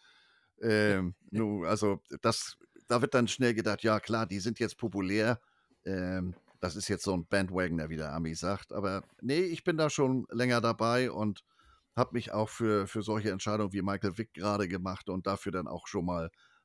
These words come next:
Speaker 1: verbal Haue kassiert.
Speaker 2: Okay, okay, also richtigen Bezug auch. Du warst dort Januar neunzehnhundertachtundachtzig, da war meine Mutter mit mir im vierten Monat schwanger. Ähm, <laughs> also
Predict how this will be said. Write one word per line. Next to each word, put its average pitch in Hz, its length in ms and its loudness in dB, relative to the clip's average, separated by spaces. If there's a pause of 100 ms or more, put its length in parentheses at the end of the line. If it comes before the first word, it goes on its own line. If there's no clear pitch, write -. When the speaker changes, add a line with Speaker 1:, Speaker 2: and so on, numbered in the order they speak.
Speaker 1:
verbal 87 600 -2
Haue 82 240 0
kassiert. 73 480 -10 (920)
Speaker 2:
Okay, 113 480 -6
okay, 107 420 -4
also 120 360 0
richtigen 131 580 -2
Bezug 131 420 -4
auch. 143 220 -2
Du 107 120 -8
warst 120 300 -6
dort 147 300 -4 (380)
Januar 139 580 0
neunzehnhundertachtundachtzig, 135 1120 -8
da 113 300 -4
war 120 200 -2
meine 120 340 -4
Mutter 127 400 -2
mit 120 220 -6
mir 117 420 -6
im 113 160 -8
vierten 113 540 -10
Monat 107 460 -6
schwanger. 131 500 -8 (560)
Ähm, 120 460 -8 (200)
<laughs> - 1080 -2
also 113 340 0